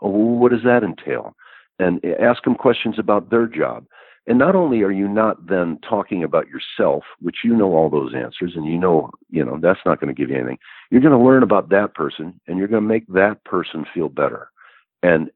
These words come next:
it's gonna make you a better improviser, 'cause some night somebody's gonna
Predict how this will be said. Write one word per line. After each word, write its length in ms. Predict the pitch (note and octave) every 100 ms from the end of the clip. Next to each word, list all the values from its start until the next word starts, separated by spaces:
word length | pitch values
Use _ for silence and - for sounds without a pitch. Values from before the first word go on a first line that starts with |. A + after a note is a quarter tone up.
| -
it's 120 | F2
gonna 180 | - G#2+
make 240 | G2+ F#2+
you 80 | G2+
a 40 | F2
better 300 | F#2 E2+ G2+
improviser, 640 | A#2+ D#2+ C2+ C#2 D2 E2+
'cause 180 | F#2 -
some 200 | A2+ G#2+
night 260 | - F2+ - - - -
somebody's 280 | B2 B2 G#2
gonna 180 | - F2+